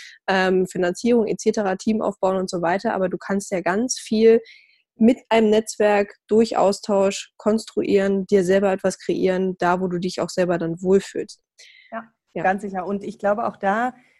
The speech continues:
Speaker 2: ähm, ähnlich wie man Schwimmen erst lernt, wenn man ins Wasser springt und nicht schon draußen auf dem Trockenen, ich glaube auch da, dass, ähm, man erst versteht, wie viel Hilfe man sich in seinem Netzwerk und Mitarbeit und Kooperation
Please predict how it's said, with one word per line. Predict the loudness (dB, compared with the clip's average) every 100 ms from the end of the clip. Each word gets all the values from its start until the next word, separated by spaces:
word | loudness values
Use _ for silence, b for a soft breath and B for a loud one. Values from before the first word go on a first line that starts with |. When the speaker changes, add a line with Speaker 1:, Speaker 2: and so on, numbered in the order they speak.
| b _
Speaker 2:
ähm, | -8 -4
ähnlich | -2 -2 -4
wie | -6 -8 -10 -14
man | -14 -12
Schwimmen | -10 -8 -8
erst | -12 -12
lernt, | -8 -8 -8
wenn | -10
man | -10 -10
ins | -12
Wasser | -14 -12 -12
springt | -14 _ -10 -10
und | -10 -10
nicht | -12 _
schon | -12 -12 -14 _
draußen | -16 -12 -12
auf | -14
dem | -18
Trockenen, | _ -16 -12 -12 -14 _ _ _
ich | -8
glaube | -6 -6
auch | -4
da, | 0 0
dass, | -2 -6 -12
ähm, | -8 -6 -6 -6 -6 -8 -12 _ _ _ -8
man | -4 -4 -6 -8 _ _ _ _ _ _ _
erst | -4 -4 -4
versteht, | _ -10 -8 -12 -10
wie | -12 -12
viel | -10
Hilfe | -8 -8 -10 -12
man | -10 -10
sich | -14 -14
in | -14 -10
seinem | -8 -6
Netzwerk | -8 -10 -6 -4 -6 _ _ _ _
und | -6 -4
Mitarbeit | -4 -8 -6 -6 -6 -8
und | -16
Kooperation | _ -18 -16 -10 -12 -12 -10 -8 -8 -10